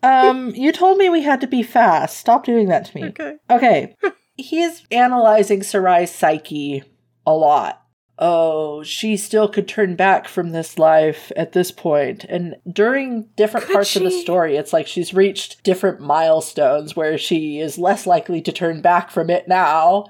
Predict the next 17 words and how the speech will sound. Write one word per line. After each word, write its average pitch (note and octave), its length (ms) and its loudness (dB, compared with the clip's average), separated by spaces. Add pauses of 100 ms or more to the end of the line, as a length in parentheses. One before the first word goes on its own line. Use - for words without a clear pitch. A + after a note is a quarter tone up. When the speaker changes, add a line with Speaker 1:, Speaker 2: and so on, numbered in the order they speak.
Speaker 1:
or F#3+ 200 2
whatever. A#3+ 800 2
<laughs> - 80 -2
Like, A#3+ 400 -6
it's - 180 -10
really E4 340 0
bizarre. G#3 720 0
I F#3 160 0
don't G3 180 0
know. G3+ 460 0
Speaker 2:
I B3+ 140 -10
don't C#4+ 260 -8
get C#4 200 -2
his A#3 260 -2
rubric, F#3+ 640 -2
but G#3+ 160 -2
anyway. F3 460 -4